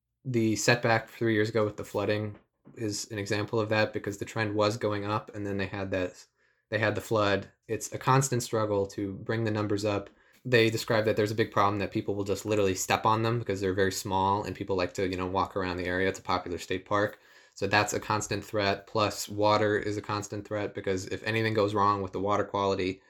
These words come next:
in the falls, the snails can be threatened, and then literally rocks can fall on them. There's all sorts of things that you can do a lot to sort of control, but you can't ever, like, get rid of. So it's a tenuous position, and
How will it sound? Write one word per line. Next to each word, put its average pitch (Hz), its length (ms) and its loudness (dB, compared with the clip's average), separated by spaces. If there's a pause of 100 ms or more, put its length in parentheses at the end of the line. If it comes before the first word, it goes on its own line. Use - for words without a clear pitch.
(120)
in 110 120 -8
the 90 80 -6
falls, 113 580 4 (280)
the 131 80 -2
snails 107 280 -4
can 113 120 -4
be 107 80 0
threatened, 101 540 -2 (440)
and 104 180 -4
then 95 320 0
literally 104 640 2 (120)
rocks 95 420 2
can 104 160 -4
fall 104 280 0
on 104 140 -2
them. 101 160 -2
There's 101 140 -2
all 135 140 6
sorts 127 280 2
of 110 80 -12
things 98 380 -4
that 95 260 -4 (320)
you 113 140 -2
can 104 460 -6 (200)
do 127 200 4
a - 20 6
lot 107 440 2
to 104 140 -6
sort 104 240 -2
of 92 160 -4 (260)
control, 113 540 6
but 110 260 -2
you 107 100 -6
can't 104 360 -6 (360)
ever, 104 280 2
like, 92 180 -2
get - 160 -2
rid 98 160 4
of. 117 280 2 (120)
So 98 420 -2
it's - 480 -4
a 117 60 -6
tenuous 123 440 2
position, 101 540 -2
and 95 220 -6